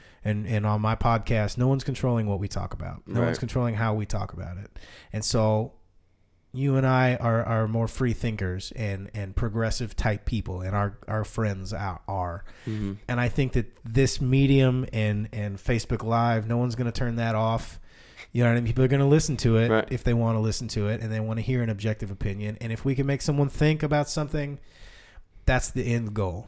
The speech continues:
Speaker 1: Make someone just have a, have formulated a thought, formulate a well-conceived thought about something. I think that's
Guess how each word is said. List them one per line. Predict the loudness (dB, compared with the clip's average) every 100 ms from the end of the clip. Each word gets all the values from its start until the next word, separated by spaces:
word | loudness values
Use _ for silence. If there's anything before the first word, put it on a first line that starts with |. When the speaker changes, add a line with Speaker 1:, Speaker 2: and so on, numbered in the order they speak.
| -6
Speaker 1:
Make | -2 -2 0
someone | 2 2 2 0
just | 0 2
have | 2 2
a, | 0 -2
have | -4 0
formulated | 2 4 4 2 0 -2
a | 0
thought, | 0 0 -2 -4 -10
formulate | -8 -2 2 4 4 4
a | 2
well-conceived | 2 2 2 -2 -4 -4 -4 -4 -6
thought | -4 -4 -4 -10 -12 -10 -4
about | 0 0 -2
something. | -6 -6 -6 -10 -14 -18 -20 -6
I | -4
think | -2 -2 -2
that's | -2 -2 -4